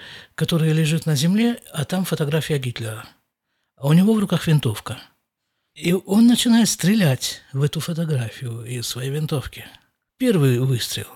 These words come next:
Гитлер на этой фотографии помолодел. Второй выстрел. Он еще более помолодел. И вот так с каждым выстрелом самой этой бумажки ничего не делается от выстрела.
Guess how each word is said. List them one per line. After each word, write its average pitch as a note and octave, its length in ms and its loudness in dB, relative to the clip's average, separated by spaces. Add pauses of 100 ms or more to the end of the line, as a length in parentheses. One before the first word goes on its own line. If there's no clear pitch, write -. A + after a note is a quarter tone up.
(1040)
Гитлер D3 640 0
на C#3+ 140 2
этой C#3+ 160 0
фотографии D#3+ 840 -2 (400)
помолодел. F3+ 640 0 (1160)
Второй A3 420 2
выстрел. - 440 -6 (220)
Он C3 80 -8
еще B2 200 -2
более G#3 320 -2
помолодел. B2 640 -2 (540)
И C#3 120 2
вот F3+ 140 2
так A#3+ 200 2
с - 180 -2
каждым D3 560 2
выстрелом C#3 720 2 (140)
самой A3 380 4
этой F#3+ 120 0
бумажки G#3+ 520 2
ничего B3 420 2
не G#3+ 120 4
делается D3+ 460 0
от D3+ 140 -4
выстрела. C3+ 720 -2